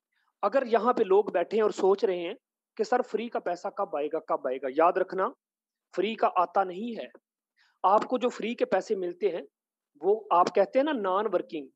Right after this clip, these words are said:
नहीं दोस्त, नहीं, आप गलत हैं। नॉन वर्किंग का एक पैसा नहीं मिलता, वो भी किसी की working है।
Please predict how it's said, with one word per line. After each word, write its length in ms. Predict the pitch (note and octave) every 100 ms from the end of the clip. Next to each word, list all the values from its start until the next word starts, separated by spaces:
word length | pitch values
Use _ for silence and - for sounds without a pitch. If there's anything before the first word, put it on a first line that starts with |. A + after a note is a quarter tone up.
| _
नहीं 260 | F3 G3+ A#3
दोस्त, 320 | F3+ A3+ -
नहीं, 320 | E3 D3+ D#3 - _ _ D3
आप 160 | D#3 -
गलत 280 | D3 E3+ -
हैं। 80 | - _ _ _ _
नॉन 320 | F3 F#3 A3 A#3+
वर्किंग 380 | G#3+ G#3 A#3+
का 100 | A#3
एक 180 | G#3 G3
पैसा 300 | - E3+ G#3+
नहीं 220 | G3+ G3+
मिलता, 280 | F#3+ E3 - B3 _ _ _ _ _ E3
वो 300 | D3+ A#3 C#4+
भी 180 | C#4
किसी 340 | D4 B3 - C#4+
की 120 | C#4+
working 400 | G#3+ - A3 F3+
है। 160 | G#2+